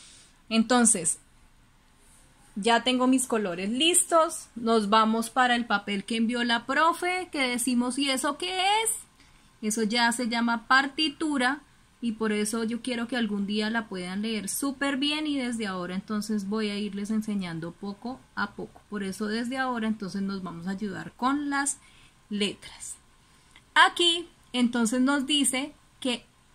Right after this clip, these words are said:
estos dos golpecitos que van de la mano, van unidos,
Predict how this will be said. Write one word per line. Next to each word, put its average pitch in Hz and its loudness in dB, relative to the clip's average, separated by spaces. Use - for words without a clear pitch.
estos 294 2
dos 277 4
golpecitos 294 2
que 262 -2
van 202 0
de 240 0
la 277 2
mano, 247 4
van 220 4
unidos, 247 0